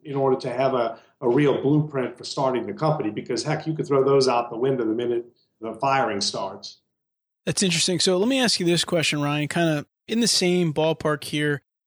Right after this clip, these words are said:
Speaker 2: Christy has been successful because she is kind of the person she is, like we talked about. She's motivated, she's driven, she had a goal, she was gonna make it work. And, and I think you guys knew that and wanted to support her with that, which is great.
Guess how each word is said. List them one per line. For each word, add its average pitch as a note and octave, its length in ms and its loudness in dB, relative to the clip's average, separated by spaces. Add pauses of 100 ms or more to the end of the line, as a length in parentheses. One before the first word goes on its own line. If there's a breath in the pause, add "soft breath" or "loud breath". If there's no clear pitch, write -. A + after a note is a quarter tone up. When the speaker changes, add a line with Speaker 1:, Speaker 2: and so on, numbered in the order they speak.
Speaker 2:
Christy F#3+ 640 2
has D3 220 0
been D#3+ 180 2
successful D3 640 0
because C#3+ 420 -2
she C#3+ 380 0
is C#3+ 160 0
kind C#3 220 -2
of C3+ 40 -2
the C3 80 -6
person C#3 360 -2
she D3 200 -2
is, C#3+ 140 -2
like C3 180 -4
we C3+ 80 -8
talked C#3 300 -6
about. C#3+ 220 -4
She's - 240 -2
motivated, C#3+ 520 0
she's C3+ 160 -4
driven, C#3+ 400 -2
she - 140 -2
had D3 180 -4
a C#3+ 60 -4
goal, C3+ 320 -2
she C#3 160 -2
was C3+ 100 -4
gonna C#3+ 160 -4
make C#3 220 -4
it - 80 -10
work. C3+ 380 -8
And, C3 120 -10
and B2+ 360 -10
I C#3 40 -12
think C#3 380 -6
you D3 140 -8
guys C#3 260 -2
knew C#3+ 160 -2
that C3+ 340 -4 (340 loud breath)
and C3 200 -4
wanted C3+ 220 -2
to C3+ 80 -4
support D3 420 -2
her C3+ 100 -2
with C3 160 -6
that, C3+ 280 -4 (180)
which D#3+ 260 -2
is C3+ 100 0
great. C#3+ 340 -2